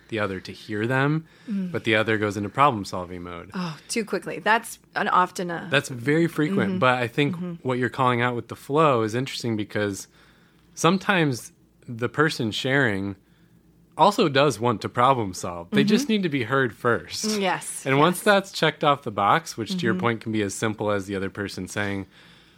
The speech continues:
Speaker 1: "Wow, I hear you. That sounds difficult."
Speaker 2: Mm-hmm.
Speaker 1: Then they're okay moving into problem solving now.
Speaker 2: Absolutely.
Speaker 1: But we skip,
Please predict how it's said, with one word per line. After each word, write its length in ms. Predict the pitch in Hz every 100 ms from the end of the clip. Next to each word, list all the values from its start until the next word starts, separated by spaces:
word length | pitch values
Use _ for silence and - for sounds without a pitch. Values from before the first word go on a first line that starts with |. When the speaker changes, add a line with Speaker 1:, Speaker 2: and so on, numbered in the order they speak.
| _ -
Speaker 1:
"Wow, 420 | 110 113 92 87
I 120 | 92
hear 200 | 98 107
you. 140 | 98 90
That 180 | 95 92
sounds 280 | 101 87
difficult." 500 | 82 101 - - 92 196
Speaker 2:
Mm-hmm. 240 | 185 185 185 _ _ _ _ _ -
Speaker 1:
Then 320 | 120 180 196
they're 160 | 165 170
okay 300 | 170 - 190
moving 300 | 147 143 151
into 160 | 151 156
problem 300 | 170 180 160
solving 320 | 127 104 101
now. 240 | 95 90 123
Speaker 2:
Absolutely. 520 | 180 - 175 160 147
Speaker 1:
But 100 | 151
we 140 | 143
skip, 580 | 139 - 202 190 120 -